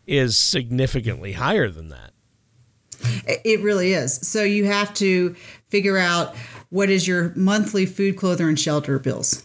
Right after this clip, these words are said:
Speaker 2: And so if your income fluctuates up and down, it's not steady, the thing that is steady is your monthly rent or your house payment, your car payment. So you need to figure out what those expenses are and use that as a basis.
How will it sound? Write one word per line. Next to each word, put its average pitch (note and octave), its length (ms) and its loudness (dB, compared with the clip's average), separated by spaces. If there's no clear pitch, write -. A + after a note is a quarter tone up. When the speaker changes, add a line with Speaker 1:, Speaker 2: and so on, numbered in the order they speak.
Speaker 2:
And D#3 220 0
so D#3 480 2
if F3 240 -2
your E3+ 100 2
income G3+ 380 2
fluctuates F#3 640 2
up E3 160 0
and D#3 100 2
down, E3 320 2
it's D3+ 160 2
not D3+ 220 -2
steady, F3 560 0
the F#3 80 -6
thing G#3 220 0
that F3+ 120 0
is F3+ 200 2
steady E3 440 2
is D#3 220 0
your D#3 80 0
monthly D3+ 440 0
rent F3 480 0
or D3+ 140 0
your C#3 140 2
house F3 320 0
payment, D#3+ 440 0
your C#3 100 -4
car E3 280 0
payment. D#3 460 0
So F#3 140 -2
you G3 60 2
need G#3+ 100 4
to G3 80 2
figure G3 280 0
out E3 160 0
what E3 260 -2
those D#3+ 280 2
expenses D3+ 580 0
are - 320 -4
and D3 220 2
use D3 200 0
that C3+ 180 -2
as C3 120 2
a C3 40 0
basis. - 600 -2